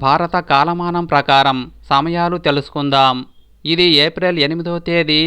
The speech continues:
మనకు రాత్రి సమయం అవుతుంది. రాత్రి తొమ్మిది గంటల పన్నెండు నిమిషాలకు ప్రారంభమై అర్ధరాత్రి అనగా ఏప్రిల్ తొమ్మిదో తేదీ రెండు గంటల ఇరవై రెండు నిమిషాల వరకు సుదీర్ఘంగా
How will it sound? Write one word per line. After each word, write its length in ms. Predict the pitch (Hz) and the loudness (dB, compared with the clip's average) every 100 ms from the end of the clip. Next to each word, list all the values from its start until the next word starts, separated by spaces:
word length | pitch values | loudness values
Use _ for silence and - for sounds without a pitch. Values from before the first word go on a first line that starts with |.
| 170 147 | 0 0
మనకు 240 | 160 160 170 139 | 0 0 0 2
రాత్రి 260 | 160 180 170 | 2 -2 -6
సమయం 280 | 165 170 165 139 | -4 -2 0 0
అవుతుంది. 480 | 147 143 139 139 131 - - - - - 135 | 0 -2 2 2 2 -4 -14 -20 -12 -4 2
రాత్రి 340 | 147 170 180 170 | 2 0 -4 -4
తొమ్మిది 300 | 147 160 175 170 | -4 -4 -4 -4
గంటల 260 | 170 165 170 147 | -4 -2 -2 0
పన్నెండు 340 | 151 170 175 151 | 0 0 -2 -4
నిమిషాలకు 520 | 151 175 170 170 175 160 | -4 -6 -6 -4 -6 0
ప్రారంభమై 580 | 143 139 143 143 139 135 123 - _ _ _ 131 135 | 2 2 2 0 2 0 -2 -8 _ _ _ -2 0
అర్ధరాత్రి 600 | 143 180 165 147 143 135 127 _ _ - 139 | 0 0 0 0 0 0 0 _ _ -6 -2
అనగా 340 | 170 165 160 170 151 151 | 0 0 0 0 2 0
ఏప్రిల్ 340 | 165 175 175 165 | 0 -2 -4 -4
తొమ్మిదో 320 | 143 165 175 175 143 | -6 -4 -4 0 0
తేదీ 300 | 139 143 131 120 - _ _ - | 2 2 2 -2 -12 _ _ -4
రెండు 240 | 143 156 175 175 | -2 -2 -2 -4
గంటల 280 | 175 170 175 170 139 | -4 2 4 4 2
ఇరవై 220 | 160 170 | -2 -2
రెండు 140 | 175 165 151 | -4 -4 -4
నిమిషాల 320 | 147 170 170 165 | -6 -6 -4 -2
వరకు 280 | 165 165 170 170 156 | -2 -4 -6 -6 -6
సుదీర్ఘంగా 680 | 151 170 156 147 139 135 | -4 -4 -2 -2 2 2